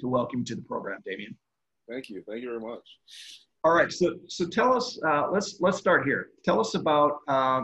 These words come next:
Speaker 1: your career in psychology. How, how did you choose that? How did you get started? And, and a little bit about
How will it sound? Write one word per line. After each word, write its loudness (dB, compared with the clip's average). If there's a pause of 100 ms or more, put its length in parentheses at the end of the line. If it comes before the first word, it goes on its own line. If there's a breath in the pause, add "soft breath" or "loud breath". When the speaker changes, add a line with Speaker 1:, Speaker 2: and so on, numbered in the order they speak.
(120)
Speaker 1:
your 0
career -2
in -2
psychology. -2 (260)
How, 2
how 0
did -2
you -2 (240)
choose -4
that? -4
How 0
did -2
you -6
get -4
started? 0
And, -4 (460)
and 0
a 0
little 4
bit 2
about 0